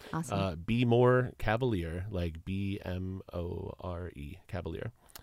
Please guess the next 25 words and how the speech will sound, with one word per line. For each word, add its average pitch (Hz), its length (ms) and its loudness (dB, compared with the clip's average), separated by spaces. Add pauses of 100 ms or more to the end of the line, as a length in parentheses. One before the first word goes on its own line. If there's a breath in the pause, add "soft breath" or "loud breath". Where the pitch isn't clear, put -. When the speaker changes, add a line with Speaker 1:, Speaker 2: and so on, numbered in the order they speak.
(120)
Speaker 1:
All 156 100 -4
Speaker 2:
That's 190 240 -4
Speaker 1:
right. 92 120 0
Speaker 2:
the, 87 60 -6
that's - 200 -10
the - 60 -4
Instagram 87 500 -6
tag. - 280 -8
So 90 160 -4
that's 98 160 -6
probably 104 220 0
the 85 80 -4
best - 180 -10
way. 113 120 -6 (340)
Speaker 1:
Perfect. 180 480 -6
Speaker 2:
Yeah. 170 80 -2
Speaker 1:
Awesome. 156 240 -4
Well, 151 140 -4
we 165 100 0
will 160 140 0
tag 190 420 2
that 226 300 6 (240)
Speaker 2:
Yeah. 90 140 -6 (440)
Speaker 1:
down 180 240 8
below 208 520 8